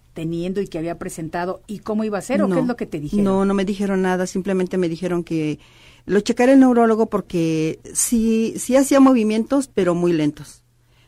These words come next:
Speaker 2: Todo fue como que muy escondido, muy misterioso. Me dijeron, "Sí va a crecer,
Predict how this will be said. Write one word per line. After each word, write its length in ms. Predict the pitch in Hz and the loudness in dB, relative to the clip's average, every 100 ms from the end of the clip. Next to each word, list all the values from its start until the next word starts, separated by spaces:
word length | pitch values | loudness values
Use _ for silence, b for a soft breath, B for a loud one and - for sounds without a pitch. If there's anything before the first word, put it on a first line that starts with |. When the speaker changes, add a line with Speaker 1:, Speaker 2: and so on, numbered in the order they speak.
| _ | _
Speaker 2:
Todo 220 | - 220 220 | 0 2 2
fue 140 | 226 | 0
como 180 | 226 202 | 0 -2
que 80 | 185 | 0
muy 160 | 180 | 0
escondido, 440 | 190 196 175 180 190 | -2 -2 -2 0 0
muy 140 | 180 | 0
misterioso. 680 | 175 175 170 160 160 - - b b b b b _ | -2 -4 -4 -2 -2 -6 -16 b b b b b _
Me 120 | 175 | 0
dijeron, 320 | 180 208 196 190 | 0 0 0 2
"Sí 160 | 269 | 2
va 80 | 285 | 2
a 40 | |
crecer, 440 | 302 269 - 269 | 2 2 4 2